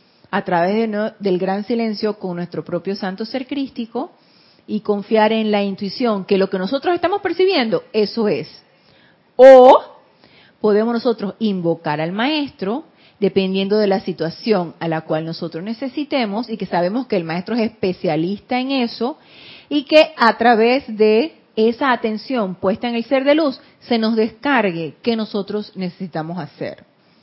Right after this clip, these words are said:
Siempre y cuando nosotros invoquemos que se nos devele qué actitud necesitamos realizar en X o Y situación. Por ejemplo, si necesitamos una situación de transmutación,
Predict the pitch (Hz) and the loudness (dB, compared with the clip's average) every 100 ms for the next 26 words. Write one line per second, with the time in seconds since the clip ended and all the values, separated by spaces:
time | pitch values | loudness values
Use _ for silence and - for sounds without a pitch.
0 | _ - 220 247 240 269 269 247 202 208 | _ -6 -4 -4 0 0 0 -4 -4 -4
1 | 208 226 214 170 170 190 185 208 240 _ | -4 -6 -6 -6 -6 -4 -6 -8 -12 _
2 | _ _ _ _ _ _ _ _ _ - | _ _ _ _ _ _ _ _ _ -8
3 | 190 190 180 175 202 214 165 160 - 202 | -4 -4 -2 2 6 6 4 -4 -6 -6
4 | 190 208 - 202 285 - - - _ 196 | -6 -8 -4 -4 -4 -10 -18 -20 _ -10
5 | 180 180 175 175 190 208 247 - - - | -10 -8 -6 -6 -8 -12 -16 -18 -20 -20
6 | _ _ - - 202 185 180 - 190 196 | _ _ -20 -12 -2 -2 0 0 0 -2
7 | - 214 202 208 233 226 - 175 180 180 | -4 -4 -2 -4 -4 -6 -4 -2 -2 -4
8 | 214 196 151 139 - 127 76 - _ _ | -6 -6 -6 -8 -10 -10 -12 -20 _ _
9 | _ _ _ _ - 202 185 165 165 160 | _ _ _ _ -10 -8 -6 -8 -10 -8
10 | 170 180 190 196 214 214 214 196 160 - | -6 -6 -4 -6 -6 -6 -6 -8 -8 -8
11 | 190 151 147 151 151 175 202 214 240 170 | -8 -6 -6 -8 -8 -8 -8 -6 -8 -8
12 | 151 | -8